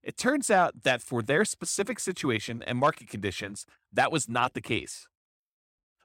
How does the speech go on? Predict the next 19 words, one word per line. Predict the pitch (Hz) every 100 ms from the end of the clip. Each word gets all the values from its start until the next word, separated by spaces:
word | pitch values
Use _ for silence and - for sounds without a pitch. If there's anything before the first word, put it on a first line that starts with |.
| -
But | 135
what | 139 254
if | 359 -
they're | 262
able | 185 175 170
to | 131
buy | 131 120 123
ten | - 175 175
properties | 156 123 - 117 -
faster | 147 117 110 123
by | 110 117
only | 135 151 165
saving | - 135 117 117
up | 113
fifteen | - 247 277 - 131
percent | - 107 110 98
for | 95
down | 95 90
payments? | - 85 - -